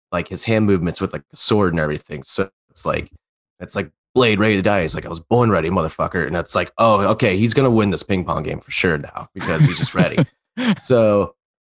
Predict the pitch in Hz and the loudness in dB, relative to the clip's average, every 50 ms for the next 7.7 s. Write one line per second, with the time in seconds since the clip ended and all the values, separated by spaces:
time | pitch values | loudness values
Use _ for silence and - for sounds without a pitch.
0 | _ _ _ _ _ - 101 123 151 151 143 135 131 123 110 110 107 - - 104 | _ _ _ _ _ 0 2 2 4 4 4 4 4 4 4 2 2 2 0 -2
1 | 98 - - 107 98 90 90 87 - - 98 87 101 107 104 104 101 101 98 92 | 0 0 0 0 2 2 0 -2 -2 0 2 2 2 4 2 4 4 4 2 2
2 | 92 90 - - - - 98 87 80 92 87 82 - - 98 98 92 90 87 85 | 0 0 -2 -2 -2 -2 -2 -2 -2 -2 -4 -4 -4 -2 0 0 2 2 2 0
3 | 82 78 - 95 90 80 76 76 73 76 73 - - - - - - - 98 92 | 0 0 0 0 0 0 0 -2 -2 -2 -2 -2 -4 -6 -8 -10 -8 -4 -2 -2
4 | 78 76 87 98 95 - 98 92 92 - - - 98 87 87 - 127 143 143 127 | 0 0 0 -2 -2 -4 -6 -8 -8 -10 -4 -4 -4 -2 2 4 4 6 6 4
5 | 117 90 92 90 92 92 92 90 90 82 78 - - 107 110 113 127 120 - - | 4 4 4 2 2 2 2 0 0 -2 -4 -6 -2 0 0 2 2 2 2 2
6 | - 110 110 110 117 92 98 104 95 98 92 - 95 90 87 87 87 - - - | 2 2 2 2 4 4 4 4 2 2 0 0 0 0 0 0 -2 -2 -4 -8
7 | _ - 104 107 104 98 85 85 80 78 - - - | _ -2 0 2 4 4 2 2 0 -2 -4 -6 -8